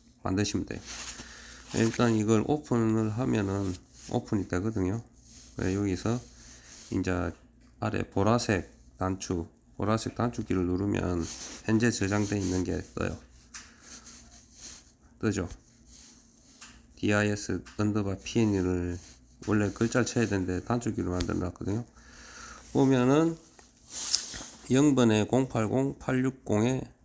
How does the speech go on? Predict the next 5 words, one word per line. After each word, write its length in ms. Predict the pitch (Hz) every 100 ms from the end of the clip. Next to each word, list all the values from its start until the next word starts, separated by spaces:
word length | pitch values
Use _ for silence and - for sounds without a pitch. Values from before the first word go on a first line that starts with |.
| _
둘둘오 880 | - 117 123 123 123 - 92 92 82 - - -
들어가 240 | 95 92 92
있고, 220 | 90 98
삼 300 | - 117 117
번에 380 | 123 123 143